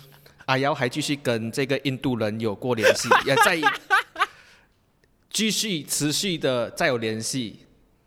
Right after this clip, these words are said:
Speaker 1: 这个才是匪夷所思的事。
Speaker 2: <laughs> 确实。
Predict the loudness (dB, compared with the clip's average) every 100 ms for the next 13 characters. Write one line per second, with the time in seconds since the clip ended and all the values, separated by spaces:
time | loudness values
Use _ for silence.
0 | _ _ -12 -8 -6 -4 0 0 0 0
1 | 0 2 2 2 0 2 2 2 0 0
2 | -2 -6 -14 -20 _ _ _ -4 -4 -2
3 | -2 -2 -6 -8 -2 -2